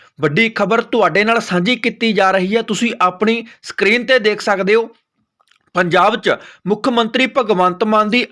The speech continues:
ਅਗਵਾਈ ਵਾਲੀ ਪੰਜਾਬ ਸਰਕਾਰ ਨੇ ਰਾਜ ਨੂੰ ਅਲਰਟ ਕੀਤੀ। ਪਛਵਾੜਾ ਕੋਲਾ ਖਾਨ ਜੋ ਕਈ ਸਾਲਾਂ ਤੋਂ ਬੰਦ ਸੀ, ਉਸ ਨੂੰ ਚਾਲੂ ਕੀਤਾ ਗਿਆ ਹੈ। ਤਾਂ ਦੇਖੋ, ਇਹ ਪੰਜਾਬ ਸਰਕਾਰ ਦਾ ਦੂਰਦਰਸ਼ੀ ਫੈਸਲਾ ਸੀ।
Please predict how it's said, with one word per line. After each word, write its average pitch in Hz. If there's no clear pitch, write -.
ਅਗਵਾਈ 190
ਵਾਲੀ 240
ਪੰਜਾਬ 196
ਸਰਕਾਰ 214
ਨੇ 196
ਰਾਜ 180
ਨੂੰ 240
ਅਲਰਟ 190
ਕੀਤੀ। 240
ਪਛਵਾੜਾ 196
ਕੋਲਾ 208
ਖਾਨ 226
ਜੋ 190
ਕਈ 214
ਸਾਲਾਂ 214
ਤੋਂ 202
ਬੰਦ 170
ਸੀ, 269
ਉਸ 214
ਨੂੰ 247
ਚਾਲੂ 226
ਕੀਤਾ 220
ਗਿਆ 175
ਹੈ। 147
ਤਾਂ 165
ਦੇਖੋ, 180
ਇਹ 170
ਪੰਜਾਬ 190
ਸਰਕਾਰ 190
ਦਾ 226
ਦੂਰਦਰਸ਼ੀ 165
ਫੈਸਲਾ 208
ਸੀ। 247